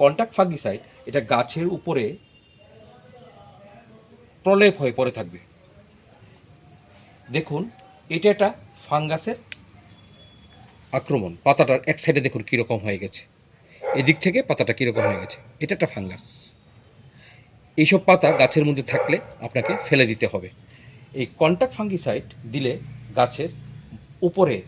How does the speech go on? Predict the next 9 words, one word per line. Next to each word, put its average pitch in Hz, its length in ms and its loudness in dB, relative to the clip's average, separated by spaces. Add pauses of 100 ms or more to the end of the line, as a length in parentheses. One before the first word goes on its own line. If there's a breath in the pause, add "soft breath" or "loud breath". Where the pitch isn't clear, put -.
(220)
পাতার 160 360 6
মধ্যে 104 260 -4 (200)
এবং 117 120 -4 (120)
তার 110 140 4 (380)
কাণ্ডের 165 380 4
মধ্যে 113 180 -4 (100)
কোথাও 135 240 -2 (380)
ফাঙ্গাস 123 380 2 (120)
বা 117 60 4